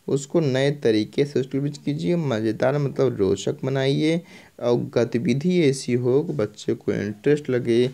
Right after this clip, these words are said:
जब ये चीज़ें आपके दोहराव की प्रक्रिया में रहेगी, नए तरीके से मज़ेदार बनाया जाए गतिविधि की शुरुआत आप खुद कर सकते हैं, तो उस दौरान जितने बच्चे दोहराव में भाग लेंगे वो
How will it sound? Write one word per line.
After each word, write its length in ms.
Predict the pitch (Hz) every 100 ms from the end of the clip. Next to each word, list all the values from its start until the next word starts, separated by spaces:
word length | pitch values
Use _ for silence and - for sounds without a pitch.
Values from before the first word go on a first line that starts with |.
| - 165 -
जब 260 | 123 120 110
ये 320 | 107 123 156
चीज़ें 440 | 165 147 135 127
आपके 480 | 127 117 131 - 135
दोहराव 460 | 120 110 123 104 107
की 160 | 120
प्रक्रिया 640 | 107 - 104 - 110 107 101
में 220 | 101 98
रहेगी, 580 | 101 120 135 139 123 117
नए 380 | 107 104 135
तरीके 560 | 147 120 117 113 - 113
से 180 | 110 110
मज़ेदार 600 | 107 98 92 95 104 135
बनाया 440 | 147 123 120 120 113
जाए 280 | 110 107
गतिविधि 600 | 104 104 101 - 143 131
की 340 | 110 - 104 107
शुरुआत 540 | - - 113 104 98 -
आप 240 | 98 95 -
खुद 180 | - -
कर 120 | 139
सकते 440 | 143 - - - -
हैं, 340 | 110 110 123
तो 320 | 139 - -
उस 60 | 190
दौरान 560 | 185 143 131 139 147 139
जितने 340 | 110 - 147
बच्चे 360 | 160 135 - 139
दोहराव 420 | 131 113 117 131
में 220 | 139 117
भाग 260 | 123 120 113
लेंगे 580 | 110 135 156 117 107 139 - - - - - - _
वो 160 | 185 180